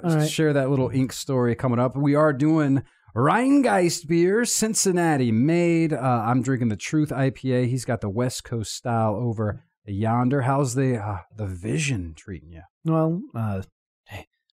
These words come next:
Speaker 1: I, I'm glad you handed this to me 'cause I see like crap, but this beer is delicious.
Speaker 2: <laughs>
Speaker 1: Um, I mean, from a packaging standpoint to a drinking standpoint,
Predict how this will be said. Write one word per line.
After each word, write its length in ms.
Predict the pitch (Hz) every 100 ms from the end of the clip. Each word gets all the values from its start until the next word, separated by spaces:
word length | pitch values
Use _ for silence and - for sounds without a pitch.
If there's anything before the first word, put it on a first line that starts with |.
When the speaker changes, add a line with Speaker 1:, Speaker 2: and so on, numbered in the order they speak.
| _
Speaker 1:
I, 120 | 160 160
I'm 140 | 196
glad 260 | 185 247 240
you 80 | 175
handed 300 | 160 170 107
this 120 | 110
to 100 | -
me 120 | 107
'cause 220 | - 104
I 140 | 101 95 - _
see 300 | - - 208
like 200 | 151 98
crap, 360 | - 123 113 90
but 80 | 98
this 120 | 117
beer 260 | 101 107 139
is 120 | 95
delicious. 560 | - 82 107 - - -
Speaker 2:
<laughs> 60 | 92
Speaker 1:
Um, 500 | 110 110 98 95 95 _ _ _ _
I 60 | 139
mean, 180 | 135 131
from 180 | 160 147
a 100 | 123
packaging 500 | 147 156 156 156 147
standpoint 680 | - 151 143 - 147 143 - _
to 200 | - 123
a 240 | 110 107 101
drinking 380 | 113 110 110 98
standpoint, 680 | - 101 101 - 95 95